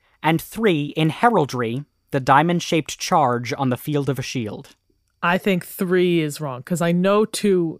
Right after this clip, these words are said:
Speaker 2: is right, and I think one is right.
Speaker 1: Emily, you were absolutely correct.
Speaker 2: Yeah.
Speaker 1: Yeah. I had no idea that there was a word for the pineapple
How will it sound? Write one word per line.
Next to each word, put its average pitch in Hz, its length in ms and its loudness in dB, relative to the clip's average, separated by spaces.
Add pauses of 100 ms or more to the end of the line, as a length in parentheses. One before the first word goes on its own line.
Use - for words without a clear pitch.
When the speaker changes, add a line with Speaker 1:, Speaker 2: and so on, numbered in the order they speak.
Speaker 2:
is 165 240 -6
right, 139 400 -6
and 151 160 -10
I 147 80 -8
think 170 300 -4
one 147 260 -8
is 123 160 -16
right. - 300 -18 (340)
Speaker 1:
Emily, 160 300 2
you 147 160 0
were 180 180 2
absolutely 165 540 0
correct. 196 520 -6
Speaker 2:
Yeah. 214 920 0 (220)
Speaker 1:
Yeah. 185 380 -2 (440)
I 196 160 4
had 202 220 4
no 196 80 6
idea 170 180 4
that 147 160 2
there 143 140 2
was 139 120 0
a 135 60 0
word 143 320 2
for - 80 -10
the - 80 -4
pineapple 113 560 0